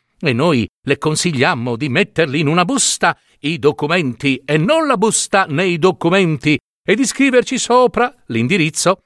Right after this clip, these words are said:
del proprietario del castello. Un castello? Dove sta il castello? Commissario generale di guerra,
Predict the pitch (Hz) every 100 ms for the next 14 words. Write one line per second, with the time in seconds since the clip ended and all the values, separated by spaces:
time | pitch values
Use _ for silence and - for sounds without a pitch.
0 | _ - 107 98 156 214 233 269 233 220
1 | 220 170 190 180 214 - 220 202 208 214
2 | - _ _ 160 160 - - 139 92 107
3 | 175 _ _ _ - 349 - 131 - _
4 | _ - 226 196 165 - 151 120 131 240
5 | 285 294 - 277 285 254 233 226 247 247
6 | 233 220 202 170 214 190 190